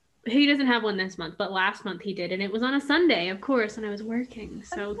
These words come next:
Speaker 1: couldn't
Speaker 2: no.
Speaker 1: do it.
Speaker 2: Mm-hmm.
Speaker 1: But I'll find one again. Mariah was supposed to have one on Sunday, but I think she rescheduled it.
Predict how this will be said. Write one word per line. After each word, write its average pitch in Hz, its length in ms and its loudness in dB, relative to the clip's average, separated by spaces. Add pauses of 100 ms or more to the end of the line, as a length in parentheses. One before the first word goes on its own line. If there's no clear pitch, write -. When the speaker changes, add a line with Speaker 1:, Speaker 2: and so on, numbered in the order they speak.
Speaker 1:
couldn't 277 200 4
Speaker 2:
no. - 60 -6
Speaker 1:
do 277 140 -2
it. - 220 -6 (720)
Speaker 2:
Mm-hmm. 180 460 -8 (580)
Speaker 1:
But 220 300 0 (240)
I'll 262 120 0
find 247 200 2
one 214 100 2
again. 190 320 -4 (460)
Mariah 247 680 4 (300)
was 240 200 2
supposed 311 360 2
to 392 60 2
have 320 160 2
one 262 320 -2 (540)
on 214 200 0
Sunday, 277 680 0
but 214 100 2
I 214 100 2
think 220 240 -6
she 220 440 -2 (360)
rescheduled 214 1000 -4
it. 403 340 -2